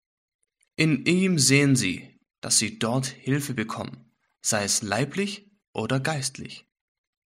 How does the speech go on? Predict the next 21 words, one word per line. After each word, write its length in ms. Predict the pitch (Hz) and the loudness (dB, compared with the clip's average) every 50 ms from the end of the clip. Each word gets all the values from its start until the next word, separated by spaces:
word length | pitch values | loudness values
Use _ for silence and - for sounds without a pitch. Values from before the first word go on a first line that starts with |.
| _ _ _ _ _ _ _ _ _ _ _ _ _ _ _ _ _ _ _ _ _ | _ _ _ _ _ _ _ _ _ _ _ _ _ _ _ _ _ _ _ _ _
In 140 | - 147 160 | -4 -2 0
den 140 | 165 160 151 | 0 -2 -2
Versen 420 | - - 135 135 147 147 151 143 | -2 0 0 0 0 0 0 0
sieben 300 | 131 123 123 131 139 143 | 0 2 2 2 2 2
bis 160 | 131 123 - | 0 0 0
neunzehn 720 | - 107 101 107 113 113 113 - - 98 92 92 92 - 95 | -2 -2 0 0 0 0 0 0 0 0 -2 -4 -8 -8 -8
sehen 260 | - 101 104 117 120 | -6 -4 -4 -2 -2
wir, 220 | 117 110 101 104 | -2 -4 -4 -4
wie 80 | 107 104 | -6 -8
Markus 400 | 98 - 104 120 123 127 113 - | -6 -4 -4 -4 -4 -6 -6 -6
uns 240 | 113 117 110 110 - | -6 -6 -6 -6 -6
da 160 | - 107 107 | -6 -6 -4
sehr 200 | - - 123 135 | -4 -2 -2 -4
viele 300 | 131 - - 110 - - | -4 -6 -6 -8 -8 -8
Dinge 320 | - - 101 113 123 123 | -8 -6 -6 -4 -4 -4
in 160 | 113 - - 113 | -6 -6 -8 -10
einer 240 | 107 107 107 104 | -10 -10 -10 -10
sehr 160 | 104 110 117 123 | -6 -4 -4 -4
kurzen 420 | 127 - 131 131 - - 113 110 | -4 -6 -6 -6 -6 -6 -4 -6
Zeit 260 | - - 98 104 104 | -4 -4 -4 -6 -6
erklärt. 520 | - - - - 123 113 101 104 - - | -8 -8 -6 -4 -2 -2 -2 -2 -4 -8